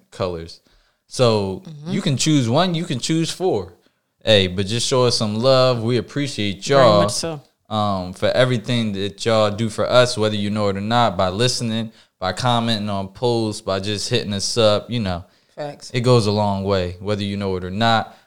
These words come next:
Speaker 1: Um, follow us on the gram, The Playmaker Podcast.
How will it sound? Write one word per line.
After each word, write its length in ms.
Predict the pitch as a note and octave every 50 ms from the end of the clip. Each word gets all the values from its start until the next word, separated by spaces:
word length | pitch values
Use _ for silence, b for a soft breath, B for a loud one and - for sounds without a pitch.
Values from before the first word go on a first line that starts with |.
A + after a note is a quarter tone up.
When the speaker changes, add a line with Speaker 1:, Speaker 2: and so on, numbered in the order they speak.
| B B -
Speaker 1:
Um, 580 | G2 G2 F#2+ F#2 F2+ F2 E2 E2+ E2+ F2 G2 _ _ _ _ _ _ _
follow 320 | - C#3 C3 B2+ A#2 A#2+
us 140 | A#2 A2+ B2
on 80 | A2
the 100 | G2+ F#2+
gram, 460 | G2 F#2+ G2 A#2 A#2+ A#2+ A2+ A2 G#2+ G2+
The 80 | G2
Playmaker 500 | E2+ - A#2+ A2+ G#2 G2+ G2+ F#2 - F#2
Podcast. 1040 | - - A2 G#2 G#2 G2+ F#2+ - - A2 G2+ G2 G2 F#2+ F#2+ F#2+ F#2 F#2+ - - -